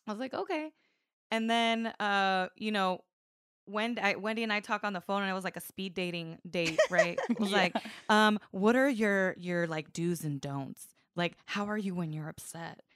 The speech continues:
Speaker 1: Like, what do you do in your free time?" Right? All these questions. And we just decided, we're like, "Yeah, you know what? We think it'll be a good fit." And so I was like, "Well, you should come over so we can look at apartments." And so, like, that weekend, Wendy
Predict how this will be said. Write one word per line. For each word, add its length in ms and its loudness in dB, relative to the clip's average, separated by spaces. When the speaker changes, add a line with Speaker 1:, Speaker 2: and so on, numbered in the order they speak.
Speaker 1:
Like, 120 -6
what 160 -4
do 60 2
you 120 -2
do 220 -4
in 100 -6
your 100 -8
free 220 -6
time?" 180 -4
Right? 140 -2
All 140 4
these 200 -4
questions. 580 -6
And 540 2
we 180 -6
just 180 -6
decided, 260 2
we're 100 2
like, 160 2
"Yeah, 220 -2
you 60 -4
know 100 -2
what? 280 2
We 100 -6
think 240 -6
it'll 140 -4
be 160 -6
a 40 -6
good 180 -8
fit." 200 -8
And 160 -6
so 400 4
I 80 6
was 160 0
like, 220 2
"Well, 300 4
you 100 2
should 180 -2
come 180 -2
over 280 4
so 140 -6
we 80 -6
can 140 -8
look 160 -8
at 80 -6
apartments." 640 -2
And 160 -4
so, 180 -2
like, 320 -4
that 340 2
weekend, 640 -6
Wendy 600 -4